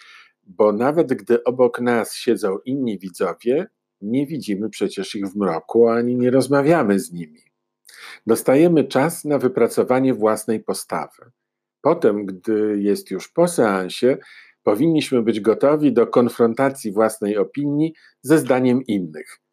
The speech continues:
bliskich czy obcych. I wcale nie grozi nam, że w razie różnic popadniemy z nimi w konflikt. Jeśli w dyskusji mamy przeciwne poglądy, wcale nie musimy się kłócić.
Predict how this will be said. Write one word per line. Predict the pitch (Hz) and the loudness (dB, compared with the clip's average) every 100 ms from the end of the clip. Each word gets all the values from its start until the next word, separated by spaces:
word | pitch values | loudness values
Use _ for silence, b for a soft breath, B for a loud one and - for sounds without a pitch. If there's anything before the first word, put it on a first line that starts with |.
| _ | _
bliskich | 127 175 190 - 107 | 0 2 2 -6 -10
czy | - 98 | -6 -2
obcych. | 92 - - - - _ _ _ _ _ | -2 -4 -12 -16 -18 _ _ _ _ _
I | 101 | -10
wcale | - - 123 139 151 | -6 0 2 4 4
nie | 139 | 4
grozi | 117 120 131 117 101 | 4 4 2 0 -2
nam, | 98 104 139 | -2 -4 -6
że | 131 107 | -2 -2
w | 95 | 2
razie | 110 107 110 | 0 2 2
różnic | 113 147 - 110 131 - b b b | 4 4 2 -2 -4 -4 b b b
popadniemy | - 160 151 131 131 127 123 | -2 0 0 0 0 2 0
z | |
nimi | 120 117 113 | 0 -2 -2
w | 104 | -4
konflikt. | - 98 85 - 98 _ _ _ B B B B B _ | -6 -8 -8 -18 -20 _ _ _ B B B B B _
Jeśli | 113 151 190 208 | 2 4 4 0
w | 123 | 0
dyskusji | 139 - 185 156 131 | 0 0 -2 0 -2
mamy | 120 123 120 | 0 2 2
przeciwne | 117 120 - 190 170 123 | 0 -2 -2 -2 0 0
poglądy, | - 104 113 117 101 110 | 2 2 4 2 2 -2
wcale | - - 123 131 156 | -4 -4 0 0 0
nie | 156 | 0
musimy | 143 131 139 139 | -2 -4 -6 -4
się | 139 | -4
kłócić. | 175 - 180 110 - 107 - - | -4 0 0 0 -4 -16 -18 -20